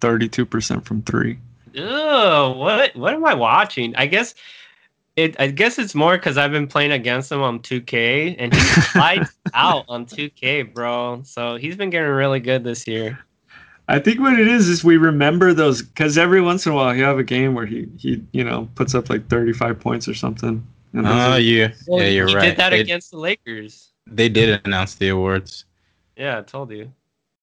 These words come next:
Speaker 2: He did that against the Lakers, like, two games ago. He fucking destroyed us, and we couldn't do shit. And it was, like,
Speaker 3: So
Speaker 2: sad 'cause, you know, LeBron used to be that fucking dude and just shatter his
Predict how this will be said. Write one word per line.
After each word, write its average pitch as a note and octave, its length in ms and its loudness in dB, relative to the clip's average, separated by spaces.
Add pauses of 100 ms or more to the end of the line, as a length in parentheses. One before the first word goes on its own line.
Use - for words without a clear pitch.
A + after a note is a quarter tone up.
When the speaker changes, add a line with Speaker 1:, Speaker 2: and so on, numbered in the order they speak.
(500)
Speaker 2:
He D#3 80 0
did D#3+ 200 -4
that F3 120 2
against E3+ 300 -2
the E3 60 -6
Lakers, D#3+ 520 -2
like, C#3+ 180 -4 (120)
two G3+ 180 -6
games G3+ 340 0
ago. A2+ 600 -2
He D3 100 -10
fucking F3 320 -8
destroyed E3 580 0
us, G#2+ 300 0
and A#2 100 -2
we B2+ 100 -2
couldn't C#3+ 260 -2
do C#3+ 120 -2
shit. C#3 480 -2 (1200)
And - 40 -4
it A#2 80 2
was, A#2 180 2
like, A2+ 200 2
Speaker 3:
So A#2+ 200 4
Speaker 2:
sad B2+ 380 4 (140)
'cause, A2+ 240 -14
you C#3+ 100 -4
know, B2 220 -2
LeBron B2 340 -2
used C#3 200 -6
to B2+ 60 -14
be C3+ 300 -6
that B2 280 -4
fucking A#2+ 480 -4
dude A#2 800 -2
and G#2+ 220 -6
just A2+ 240 -8 (920)
shatter B2 640 2
his A2+ 340 -8